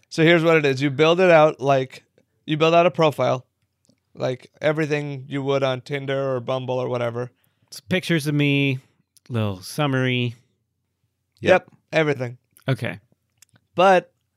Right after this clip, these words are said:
Speaker 1: uh, you add, like, a little vocal bio, like, a five-second, like, voice line. Like, you just say something. You say a line.
Speaker 2: <laughs>
Speaker 3: Okay.
Speaker 2: Okay.
Speaker 1: Okay? Like, you can say, "Hey, whatever," or you can make a joke. Or you, same thing you can do with the bio.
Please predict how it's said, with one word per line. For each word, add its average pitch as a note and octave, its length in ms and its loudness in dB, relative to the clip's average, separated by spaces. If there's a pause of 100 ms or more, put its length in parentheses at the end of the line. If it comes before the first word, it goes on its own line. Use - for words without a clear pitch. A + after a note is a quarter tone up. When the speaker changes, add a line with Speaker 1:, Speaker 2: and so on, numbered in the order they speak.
(880)
Speaker 1:
uh, D#3 360 2 (120)
you D#3+ 180 0
add, E3+ 220 4
like, E3+ 220 0
a F3 40 2
little E3+ 280 4
vocal D3+ 640 0
bio, C3 680 0 (280)
like, C#3+ 180 -6
a D3+ 40 -6
five-second, D#3 720 -2
like, C3+ 220 -2 (320)
voice D#3 420 -2
line. B2+ 420 -8
Like, D3+ 200 -8
you D#3+ 100 -8
just E3 240 -12
say F#3+ 160 -2
something. C3 260 -10
You D3 140 -4
say F#3 220 0
a F3+ 80 4
line. F3 260 2 (240)
Speaker 2:
<laughs> C3+ 60 -2 (260)
Speaker 3:
Okay. A#2+ 100 4
Speaker 2:
Okay. C3 380 -2 (180)
Speaker 1:
Okay? D3 360 -2 (160)
Like, C#3+ 240 -6 (100)
you C#3 140 -8
can D3 160 -8
say, D3+ 340 0
"Hey, D3 300 -2
whatever," E3+ 540 -2
or D#3 40 0
you C#3 100 -4
can C#3 140 -10
make C#3+ 160 -6
a D3 40 -4
joke. E3+ 360 -2
Or F3+ 40 -4
you, F3 120 -6
same B3 260 0
thing B3 120 -4
you A3 100 -6
can G#3 100 -6
do G#3+ 80 -2
with G#3 100 0
the G3+ 60 -2
bio. F#3+ 380 -2